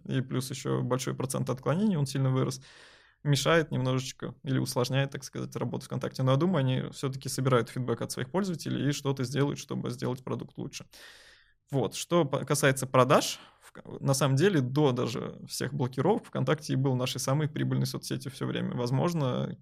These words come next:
количество десктопного трафика, который сидит, э,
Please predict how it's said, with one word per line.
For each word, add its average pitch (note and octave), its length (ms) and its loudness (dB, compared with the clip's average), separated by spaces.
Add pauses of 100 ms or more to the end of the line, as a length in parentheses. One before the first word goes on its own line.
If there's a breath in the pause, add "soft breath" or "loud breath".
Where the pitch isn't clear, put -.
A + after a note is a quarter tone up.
(280)
количество C3+ 460 -2
десктопного B2+ 500 -2
трафика, B2+ 360 0
который A#2+ 300 -6
сидит, - 360 -8 (120)
э, - 40 -8